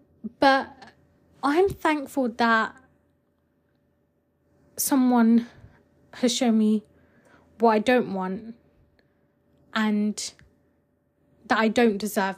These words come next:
that and that I deserve better and I should be going for better.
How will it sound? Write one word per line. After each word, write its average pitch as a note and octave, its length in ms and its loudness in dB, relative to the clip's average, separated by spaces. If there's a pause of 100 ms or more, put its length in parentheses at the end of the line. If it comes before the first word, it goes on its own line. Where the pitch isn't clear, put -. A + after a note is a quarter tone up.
that F#3 280 -12 (420)
and A3 120 -2
that F#3+ 100 -4
I G3 100 -6
deserve G3 420 -10
better F#3 360 -12 (220)
and A3+ 140 -6
I A3 80 -2
should - 260 -12
be G3+ 100 -12
going F#3+ 360 -8
for - 120 -20
better. G3+ 360 -12